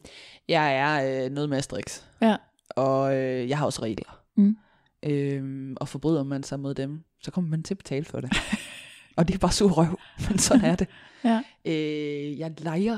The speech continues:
Speaker 1: ikke som sådan med B D S M, så det er måske også forkert at kalde det det, men det er
Speaker 2: Ja.
Speaker 1: jo sådan ligesom alle mands eje på den måde, vi leger med det.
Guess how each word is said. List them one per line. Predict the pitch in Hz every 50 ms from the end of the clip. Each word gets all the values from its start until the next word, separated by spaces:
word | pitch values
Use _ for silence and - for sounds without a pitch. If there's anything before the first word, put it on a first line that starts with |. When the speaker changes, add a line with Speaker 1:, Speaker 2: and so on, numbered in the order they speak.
| 202 -
Speaker 1:
ikke | - 190 185 - 214
som | 185 - - 165 151
sådan | - - 156 156 180
med | 175 160
B | 151 -
D | 151 147 151 151
S | -
M, | 165 165
så | 165 -
det | 160 165
er | 160
måske | 165 - - 165
også | 165 -
forkert | - _ - - 175 147
at | 139
kalde | - 165 156 165
det | 175 180 165
det, | 147 151
men | 160 160 156 147
det | 214
er | -
Speaker 2:
Ja. | 151
Speaker 1:
jo | 143
sådan | 139 156 151 151
ligesom | 143 147 160 156 151 147 -
alle | - 156 160
mands | 160 147 135 139 135
eje | 143 135 135 147 156
på | -
den | 147 147 143 139 147
måde, | 147 147 151
vi | 165 147
leger | - 127 131 143
med | 147 147 135
det. | 123 139